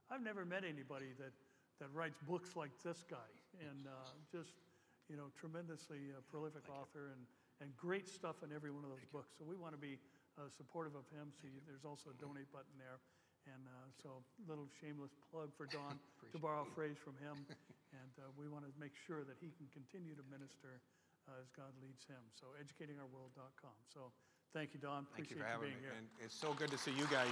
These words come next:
Speaker 2: too. Thank you for having me.
Speaker 1: So let's all stand. And Father, we are grateful for your word. We thank you that we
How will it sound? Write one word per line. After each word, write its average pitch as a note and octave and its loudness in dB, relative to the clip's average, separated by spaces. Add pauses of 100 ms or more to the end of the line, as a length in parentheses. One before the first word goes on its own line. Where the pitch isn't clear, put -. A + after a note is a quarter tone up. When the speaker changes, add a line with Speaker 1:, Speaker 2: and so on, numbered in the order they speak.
(140)
Speaker 2:
too. C#3+ 8
Thank B2+ 6
you - 6
for - 8
having A#2 6
me. - 6 (2500)
Speaker 1:
So A3+ 6
let's A#3+ 10
all G#3+ 12
stand. A3 12 (1700)
And D3+ 0
Father, A3 12
we G3 10
are F3+ 8
grateful F#3+ 4
for F#3 0
your F3 4
word. C#3+ 4
We D3+ 0
thank F3 -4
you F3 2
that D3+ 0
we C#3+ -2